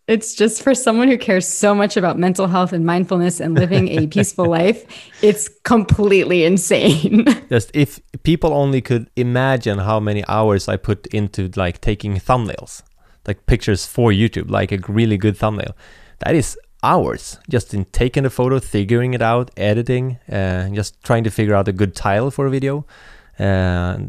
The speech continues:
Speaker 2: double questioning yourself two thousand times.
Speaker 1: <laughs>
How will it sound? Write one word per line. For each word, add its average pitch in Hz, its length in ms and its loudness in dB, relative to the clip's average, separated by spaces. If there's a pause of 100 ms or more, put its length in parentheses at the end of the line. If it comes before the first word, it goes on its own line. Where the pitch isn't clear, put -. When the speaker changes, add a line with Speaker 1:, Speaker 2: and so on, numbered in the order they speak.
(120)
Speaker 2:
double 110 400 2
questioning 117 560 -2
yourself 107 640 -4 (240)
two 120 200 0
thousand 110 500 -2
times. 113 480 -4 (260)
Speaker 1:
<laughs> - 160 2